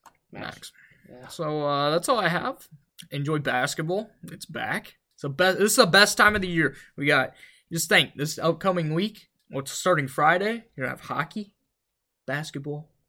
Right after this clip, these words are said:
Speaker 2: baseball, football. This week is great. All four major sports.
Speaker 1: Well,
Speaker 2: You got
Speaker 1: I
Speaker 2: nascar, you got F one, you got, uh, golf, you have tennis. I'm pretty sure they're playing something this weekend 'cause, you know, it's ten-, you got pickleball somewhere in the world.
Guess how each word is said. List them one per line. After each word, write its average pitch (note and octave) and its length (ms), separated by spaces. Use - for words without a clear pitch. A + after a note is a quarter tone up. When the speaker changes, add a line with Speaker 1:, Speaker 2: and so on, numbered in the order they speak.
Speaker 2:
baseball, B2+ 560
football. - 500
This C3+ 200
week - 100
is - 60
great. - 240
All D#3+ 200
four F#3+ 260
major E3 280
sports. E3+ 380
Speaker 1:
Well, B3+ 120
Speaker 2:
You - 60
got A#3+ 180
Speaker 1:
I F#3+ 40
Speaker 2:
nascar, G3+ 720
you G3+ 140
got E3+ 160
F G3 240
one, A#3 500
you F3+ 260
got, F3 280
uh, D3+ 280
golf, A3 500
you G3+ 80
have - 160
tennis. B3+ 480
I'm E3+ 100
pretty A3 180
sure G#3+ 140
they're F3+ 140
playing G#3 380
something G#3+ 280
this G#3 180
weekend G3+ 520
'cause, D3+ 120
you D#3+ 80
know, F3+ 140
it's E3 160
ten-, G3 220
you F3+ 80
got - 240
pickleball A#3+ 560
somewhere A3+ 320
in A3 80
the A3 100
world. A3 400